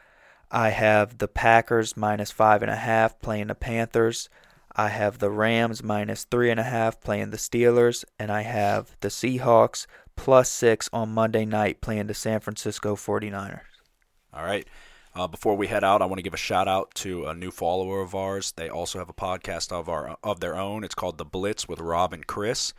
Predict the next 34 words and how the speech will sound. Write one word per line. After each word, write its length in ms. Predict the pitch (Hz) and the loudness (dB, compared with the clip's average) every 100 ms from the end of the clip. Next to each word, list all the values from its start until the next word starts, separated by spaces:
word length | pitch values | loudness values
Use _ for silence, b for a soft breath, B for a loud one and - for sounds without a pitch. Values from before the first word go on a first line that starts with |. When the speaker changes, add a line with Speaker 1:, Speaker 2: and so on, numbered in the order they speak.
| b | b
Speaker 2:
It's 100 | - | -14
a 60 | 90 | -6
local 300 | 90 92 95 | -2 -2 -4
New 100 | 95 | -4
Orleans 400 | 92 95 98 87 | -4 -4 -6 -10
podcast. 640 | - 98 98 - 98 98 - | -6 -4 -4 -4 -4 -4 -6
I 60 | |
gave 220 | 82 90 87 | -6 -6 -6
'em 100 | 85 | -8
a 40 | |
listen 360 | 90 92 95 90 | -6 -8 -8 -6
last 320 | 90 95 - | -6 -6 -6
week. 320 | 98 98 - b b b b - | -8 -8 -12 b b b b -4
Uh, 140 | 82 | -4
they 120 | 82 98 | -2 0
got 160 | 131 | 2
a 60 | 113 | 4
really 240 | 120 123 | 2 2
good 180 | 117 120 | 0 0
sound 360 | - 117 123 - | 0 -2 -2 -4
to 120 | 95 | -8
'em. 80 | 92 | -8
You 80 | |
can 120 | 87 92 | -12 -6
tell 200 | 104 98 | -4 -4
they're 120 | 87 | -4
definitely 340 | 98 95 104 | -4 -4 -6
very 220 | 95 95 | -6 -4
knowledgeable 520 | 92 90 95 95 101 92 | -4 -2 -2 -4 -4 -2
on 140 | 87 | 0
all 200 | 82 90 | -2 -2
things 280 | - 92 - | -4 -12 -10
Louisiana 480 | 90 87 95 92 85 | -10 -10 -10 -10 -8
sports, 560 | - 101 101 110 - | -8 -6 -6 -4 -6